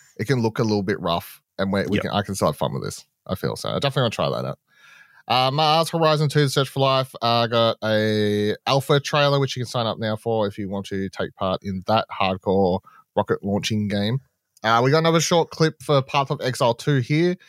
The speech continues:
Speaker 1: I like this, this marketing scene for this game. They're just like, "Let's just throw random, like, gameplay ele-, elements in sh-, like, couple different showcases." But, I
Speaker 2: Yep.
Speaker 1: mean,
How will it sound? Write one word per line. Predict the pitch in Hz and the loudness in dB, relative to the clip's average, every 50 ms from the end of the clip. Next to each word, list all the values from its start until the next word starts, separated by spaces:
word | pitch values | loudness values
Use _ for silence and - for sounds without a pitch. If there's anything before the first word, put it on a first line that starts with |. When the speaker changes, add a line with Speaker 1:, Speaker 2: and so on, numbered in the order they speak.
| - - - - - | -20 -20 -20 -2 0
Speaker 1:
I | |
like | 131 185 240 | 0 2 2
this, | 320 320 226 - - | 0 -4 -4 -4 -2
this | - 151 190 - | 0 0 2 2
marketing | 139 117 120 135 - 127 104 95 | 2 2 0 0 -2 -6 -8 -6
scene | - 110 104 95 | -4 -6 -6 -6
for | 101 | -6
this | 101 98 | -10 -6
game. | - 110 98 92 90 | -4 -2 -2 -2 -2
They're | 95 90 | -4 -6
just | 101 98 | -2 -4
like, | 104 - | -4 0
"Let's | 127 175 190 - | 2 0 0 0
just | - - - | -4 -6 -8
throw | - - - 139 139 135 117 101 | -14 -6 -2 0 0 0 0 0
random, | 98 98 107 110 113 107 104 | -2 -2 0 0 0 0 0
like, | 98 90 - | -2 -2 -2
gameplay | - 98 95 98 - 92 82 85 87 | -2 -4 -4 -2 -2 -4 -4 -4 -6
ele-, | 92 87 - _ | -8 -10 -10 _
elements | 92 92 90 90 87 76 - - | -8 -6 -6 -6 -8 -10 -8 -8
in | 87 87 87 76 65 - _ | -8 -6 -6 -8 -10 -12 _
sh-, | - - - 104 90 - _ _ | -8 -4 -2 -2 -2 -2 _ _
like, | 82 85 - | -6 -6 -2
couple | - 92 69 82 | -2 -4 -4 -4
different | 90 90 - 76 - | -8 -8 -8 -8 -6
showcases." | - 90 80 - - 67 - - 90 - _ | -4 -6 -4 -4 -6 -8 -8 -8 -14 -12 _
But, | 98 87 - - | -8 -8 -8 -10
I | - - - - - - - 131 - | -20 -20 -20 -20 -20 -16 -8 -2 0
Speaker 2:
Yep. | 143 | 2
Speaker 1:
mean, | 160 165 160 | 2 2 0